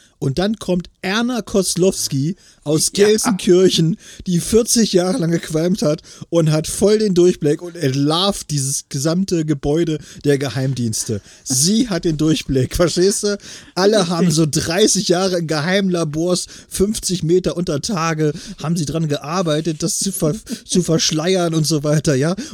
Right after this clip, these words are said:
Speaker 1: Unzählige Marionetten wurden umgelegt dafür, dass das alles geheim bleibt. Und Erna Koslowski pustet einmal gegen so eine Staublunge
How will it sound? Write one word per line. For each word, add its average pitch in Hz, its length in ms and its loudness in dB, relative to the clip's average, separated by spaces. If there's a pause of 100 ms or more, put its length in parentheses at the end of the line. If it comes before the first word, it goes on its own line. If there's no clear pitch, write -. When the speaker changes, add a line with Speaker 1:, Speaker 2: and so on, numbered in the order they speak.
Speaker 1:
Unzählige 180 720 2
Marionetten 160 600 0
wurden 156 160 -2
umgelegt 180 600 2
dafür, 160 320 -4
dass 151 140 -6
das - 140 -8
alles 214 220 -2
geheim 165 360 -4
bleibt. 139 300 -4 (280)
Und - 300 -6
Erna 185 340 2
Koslowski 151 800 0 (240)
pustet 226 560 4
einmal 190 320 2
gegen 180 240 2
so 156 120 2
eine 156 140 0
Staublunge 151 600 0